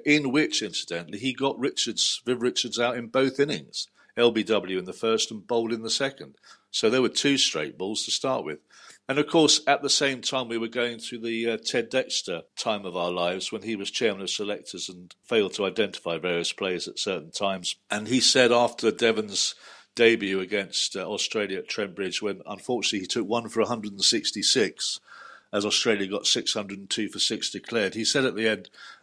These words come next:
when asked were there any positives from the summer, he said, "Of course, who can forget Malcolm Devon?"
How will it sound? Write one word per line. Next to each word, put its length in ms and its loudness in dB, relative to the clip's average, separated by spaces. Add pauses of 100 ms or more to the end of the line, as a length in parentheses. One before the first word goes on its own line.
when 220 2
asked 320 2
were 80 0
there 120 0
any 140 -6
positives 600 -2
from 140 -6
the 80 -6
summer, 280 -4
he 120 -6
said, 200 0
"Of 120 -6
course, 320 0
who 100 -4
can 200 -10
forget 500 -4 (320)
Malcolm 420 0
Devon?" 480 -2